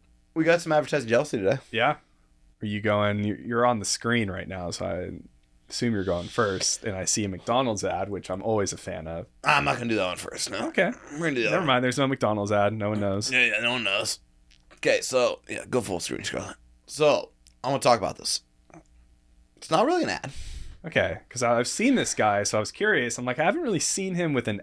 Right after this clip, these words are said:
Speaker 2: ad placement."
Speaker 1: Not an ad. But it's an ad.
Speaker 2: All right.
Speaker 1: Okay, so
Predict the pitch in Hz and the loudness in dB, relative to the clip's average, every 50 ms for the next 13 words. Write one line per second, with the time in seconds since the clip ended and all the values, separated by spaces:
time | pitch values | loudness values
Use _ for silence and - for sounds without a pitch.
0 | - - 127 139 147 156 156 143 120 104 98 98 95 95 - - - - - 90 | -8 -6 -2 0 2 4 4 4 2 2 0 -4 -8 -10 -12 -12 -8 -6 -4 -4
1 | 85 78 - - 156 190 233 220 143 104 82 - - - _ - - _ _ _ | -2 -4 -4 -2 2 2 4 4 4 0 -2 -2 -6 -12 _ -20 -20 _ _ _
2 | _ _ _ _ _ _ _ _ _ _ _ - _ _ - _ _ _ _ _ | _ _ _ _ _ _ _ _ _ _ _ -20 _ _ -20 _ _ _ _ _
3 | - _ _ - - 170 180 175 185 233 269 262 - - - - - - - - | -20 _ _ 0 2 2 2 2 0 0 0 0 0 -2 -6 -16 -18 -18 -18 -18
4 | - - - - - - - - - _ _ _ _ _ _ _ _ _ _ _ | -20 -18 -18 -18 -18 -20 -20 -20 -20 _ _ _ _ _ _ _ _ _ _ _
5 | _ _ _ _ _ _ _ _ - _ - _ _ _ _ - - - 76 196 | _ _ _ _ _ _ _ _ -20 _ -20 _ _ _ _ -16 -10 -8 -6 -6
6 | - - 117 147 - - - - - - _ _ - - - _ _ _ - - | -4 -6 -6 -6 -8 -10 -14 -18 -18 -20 _ _ -20 -20 -20 _ _ _ 2 4
7 | 110 80 - - _ _ _ _ - - _ - - 135 120 110 107 101 - | 4 4 4 -2 _ _ _ _ -20 -20 _ -10 -4 0 2 2 2 0 -2